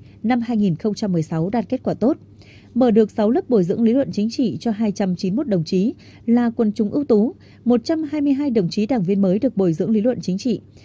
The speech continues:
Phát triển đảng viên mới cho một trăm chín mươi tám đồng chí. Cấp mới, đổi và kiểm tra kỹ thuật được hơn một nghìn thẻ đảng viên.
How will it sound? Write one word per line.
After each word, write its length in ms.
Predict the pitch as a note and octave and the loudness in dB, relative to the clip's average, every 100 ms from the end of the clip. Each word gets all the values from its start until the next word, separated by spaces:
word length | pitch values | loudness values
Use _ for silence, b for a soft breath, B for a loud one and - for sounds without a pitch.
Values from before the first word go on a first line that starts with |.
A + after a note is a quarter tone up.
| B B B | B B B
Phát 180 | F4 - | -4 0
triển 220 | C4+ E3+ | 0 0
đảng 160 | G3+ | 0
viên 180 | E3 G#3+ | 0 2
mới 200 | G#3 F3+ | 4 2
cho 140 | G#3 D#4 | 0 -2
một 140 | G#3+ | -2
trăm 220 | D#3+ A3+ G#3 | -2 -4 -4
chín 200 | - G#3+ | -2 -2
mươi 80 | |
tám 200 | C4 F#3 | -2 -2
đồng 160 | F#3 F3 | -2 -2
chí. 300 | E3 F3 C4+ B B B B - | 0 0 0 B B B B -4
Cấp 140 | F4+ | 0
mới, 320 | B3+ G#3 B3+ F4 | 2 4 2 4
đổi 300 | B3+ A3 D3+ b b | 4 4 2 b b
và 120 | A3+ | -4
kiểm 240 | A#3 A#3 | 0 0
tra 180 | D#3+ A3+ | 0 -2
kỹ 180 | G#3 A#3 | -2 -2
thuật 200 | C#4+ G#3 | 0 0
được 200 | - G#3 | 2 0
hơn 140 | D4 D4 | 2 0
một 140 | A3 | 2
nghìn 200 | F3 F#3 | 2 0
thẻ 160 | E3 G#3 | 0 -2
đảng 180 | F3 D#3+ | -2 0
viên. 240 | G3+ G3 | 2 2